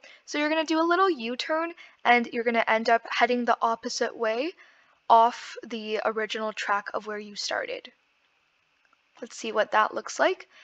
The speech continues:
And a curl over is when every single person does that U-turn at the same time on the same go.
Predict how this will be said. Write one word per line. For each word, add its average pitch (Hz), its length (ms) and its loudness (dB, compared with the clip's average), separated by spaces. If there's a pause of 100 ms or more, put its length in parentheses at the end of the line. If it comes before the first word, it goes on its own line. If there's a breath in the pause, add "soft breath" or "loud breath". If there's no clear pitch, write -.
(160 soft breath)
And 240 220 6 (160)
a 240 80 2
curl 339 380 6
over 240 300 4
is - 180 -2
when 226 180 0 (140)
every 339 400 6
single 277 300 -2
person 226 360 -6
does 214 180 -6
that 208 200 2
U-turn 202 280 -10
at 196 120 -14
the 208 60 -16
same 208 300 -10
time 202 380 -10
on 208 160 -6
the 208 80 -12
same 196 260 -10
go. - 360 -8